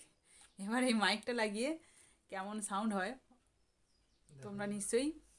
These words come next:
Speaker 1: বুঝতে পারবে এবং আমাকে বলবে যে এটা sound নিশ্চয়ই বার-, বা-, মানে, বেশি হচ্ছে না কম হচ্ছে। কোথায় দেবো? এখানে? এর কোনো ইয়ে নেই যে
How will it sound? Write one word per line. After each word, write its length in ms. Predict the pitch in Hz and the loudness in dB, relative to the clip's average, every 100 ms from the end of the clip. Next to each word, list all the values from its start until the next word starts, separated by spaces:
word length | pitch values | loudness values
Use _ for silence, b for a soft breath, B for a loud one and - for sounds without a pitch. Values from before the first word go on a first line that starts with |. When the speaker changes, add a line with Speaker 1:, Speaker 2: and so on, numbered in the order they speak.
| - | -14
Speaker 1:
বুঝতে 240 | 196 202 220 | -10 -6 0
পারবে 300 | 202 190 254 | 0 2 4
এবং 180 | 214 202 | 2 0
আমাকে 220 | 190 196 | -2 -4
বলবে 480 | 170 175 214 196 175 | -6 0 0 0 0
যে 140 | 190 | 2
এটা 200 | 185 202 | 4 4
sound 280 | 202 190 190 | 2 -2 -2
নিশ্চয়ই 360 | 190 - 196 196 B B B | -2 -2 -2 -4 B B B
বার-, 260 | 190 185 190 | 0 0 -4
বা-, 220 | 175 175 | -6 -4
মানে, 240 | 170 170 | -4 -2
বেশি 300 | 170 202 226 | 2 4 4
হচ্ছে 220 | 214 208 | 2 2
না 100 | 208 | -2
কম 240 | 202 180 165 | -2 -4 -4
হচ্ছে। 320 | 147 - 156 165 _ _ _ - | -8 -10 -12 -14 _ _ _ -16
কোথায় 220 | - 226 | -8 -6
দেবো? 200 | 196 165 | -4 -6
এখানে? 380 | 175 - 202 240 - - - - - - - - - - - - - - - - _ _ _ _ _ _ _ _ _ _ _ _ _ _ _ _ _ - | -8 -8 -4 -4 -4 -6 -4 -2 -2 -2 -4 -4 -8 -12 -14 -16 -16 -18 -20 -20 _ _ _ _ _ _ _ _ _ _ _ _ _ _ _ _ _ -16
এর 140 | 214 | -14
কোনো 200 | 226 226 | -10 -10
ইয়ে 180 | 220 240 | -8 -6
নেই 420 | 294 330 254 202 | -8 -10 -14 -12
যে 120 | 202 | -12